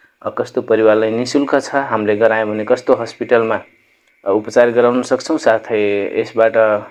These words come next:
के के लाभ हुन्छ, अ, कस्तो कस्तो सेवा सुविधा हस्पिटलले हामीलाई दिन्छ र प्रिमियम हामीले कति तिर्नुपर्छ। So, त्यसको सम्पूर्ण जानकारी यो भिडियोमा दिनेछु।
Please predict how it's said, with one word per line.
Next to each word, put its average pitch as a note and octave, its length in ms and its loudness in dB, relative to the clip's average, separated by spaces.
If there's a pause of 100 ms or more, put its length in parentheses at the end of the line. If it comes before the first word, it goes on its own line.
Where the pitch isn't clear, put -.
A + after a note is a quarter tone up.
(540)
के A#2+ 100 -2
के A#2 120 0
लाभ A2+ 260 2
हुन्छ, A2+ 260 -10
अ, - 720 -6
कस्तो A2 300 -4
कस्तो A2 240 -2
सेवा A2 280 0
सुविधा G#2+ 360 -2
हस्पिटलले G#2+ 720 0
हामीलाई G#2+ 520 0 (560)
दिन्छ C3 300 2 (240)
र G#2 140 -2
प्रिमियम G#2+ 460 -4
हामीले G#2 220 -2
कति A#2 260 0
तिर्नुपर्छ। A2 560 0 (680)
So, - 140 0 (120)
त्यसको A#2 380 2
सम्पूर्ण C3 480 0
जानकारी G#2+ 540 2
यो A2 80 2
भिडियोमा G#2+ 380 0
दिनेछु। A2 420 -4